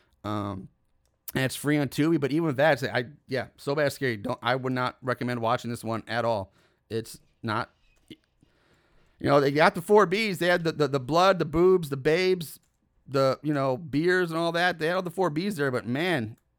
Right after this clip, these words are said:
even those couldn't save this movie. Um, so yeah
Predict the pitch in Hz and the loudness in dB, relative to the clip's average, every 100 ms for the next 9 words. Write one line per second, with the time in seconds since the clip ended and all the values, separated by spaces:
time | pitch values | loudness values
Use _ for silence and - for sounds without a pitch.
0 | _ 156 160 156 170 - 135 - 120 113 | _ -4 0 2 2 0 -4 -2 -6 -6
1 | 110 113 110 107 101 _ _ _ _ 117 | -8 -8 -6 -8 -12 _ _ _ _ -4
2 | 110 107 104 117 _ _ _ _ _ - | -4 -4 -8 -12 _ _ _ _ _ -8
3 | 127 113 104 | -4 -2 -2